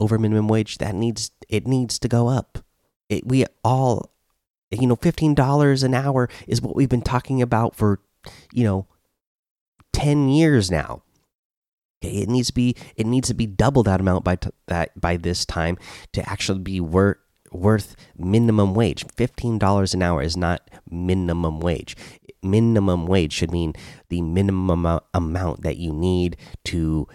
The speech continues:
live comfortably, not the minimum amount to, uh, you know, still have to, uh, struggle. <laughs> I mean, it's, it's ridiculous,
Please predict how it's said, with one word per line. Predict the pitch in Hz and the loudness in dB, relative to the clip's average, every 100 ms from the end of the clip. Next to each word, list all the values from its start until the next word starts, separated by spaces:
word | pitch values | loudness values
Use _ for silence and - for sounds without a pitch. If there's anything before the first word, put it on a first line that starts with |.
| - | -14
live | - 90 87 - | -2 0 0 0
comfortably, | 101 101 82 71 64 - _ _ | -2 0 -4 -6 -8 -10 _ _
not | 85 85 90 - - - | -4 -2 -2 -6 -20 -10
the | 85 | -4
minimum | 90 90 82 85 | -2 -2 -2 0
amount | 82 80 82 85 82 - - - - | 0 0 -2 -2 -6 -12 -18 -18 -8
to, | 82 80 80 80 - - - | -2 -2 -2 -4 -8 -20 -14
uh, | - 69 67 - _ _ _ _ _ _ _ _ | -8 -8 -8 -12 _ _ _ _ _ _ _ _
you | 101 92 | -4 -2
know, | 76 | -2
still | - 101 92 | 0 0 0
have | - 85 - | 0 -4 -4
to, | - 87 82 85 - - - - | -6 -4 -2 -4 -8 -20 -20 -16
uh, | - - - _ - | -14 -14 -16 _ -8
struggle. | - - 90 104 - - _ _ _ _ _ | -6 0 0 0 -6 -12 _ _ _ _ _
<laughs> | _ _ _ _ - | _ _ _ _ -14
I | - - 113 90 | -10 -6 -2 -2
mean, | 85 73 | -2 -4
it's, | 73 - - - - - _ _ _ _ 92 | -4 -4 -6 -6 -10 -16 _ _ _ _ -12
it's | 85 | -8
ridiculous, | 80 104 - 85 - - | -4 -6 -4 -6 -6 -10